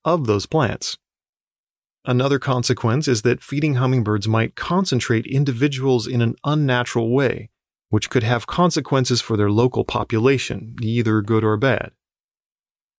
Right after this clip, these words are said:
There is also evidence that feeding has allowed some species to expand their ranges.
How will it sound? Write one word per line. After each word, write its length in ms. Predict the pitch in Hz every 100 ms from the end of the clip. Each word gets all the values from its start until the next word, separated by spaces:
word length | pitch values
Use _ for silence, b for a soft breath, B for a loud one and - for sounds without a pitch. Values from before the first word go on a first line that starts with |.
| _
There 180 | 117 135
is 140 | 135 -
also 380 | 165 233 - 131
evidence 400 | 123 113 113 -
that 200 | 104 113
feeding 380 | - 208 208 196
has 180 | 147
allowed 500 | 131 110 110 110 107
some 300 | - - 214
species 460 | 226 - 110 107 110
to 140 | -
expand 580 | 135 - - 110 107 107
their 140 | 113 117
ranges. 640 | 110 156 175 95 - -